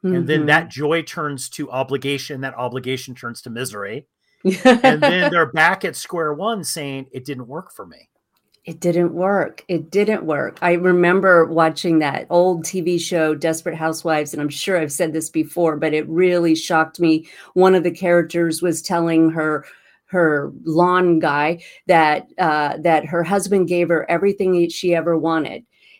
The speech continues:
Speaker 2: And he said, "Oh, well, then why aren't you happy?" And she said, "Because I wanted all the wrong things."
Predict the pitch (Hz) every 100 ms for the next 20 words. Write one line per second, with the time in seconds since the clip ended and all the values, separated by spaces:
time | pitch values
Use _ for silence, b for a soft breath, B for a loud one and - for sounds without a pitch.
0 | - 175 170 170 175 160 - 233 254 165
1 | 170 175 170 175 175 - 170 165 196 202
2 | 214 160 - - 175 160 - 185 175 170
3 | 180 202 170 - 165 165 160 160 156 147
4 | 156 208 196 - - - -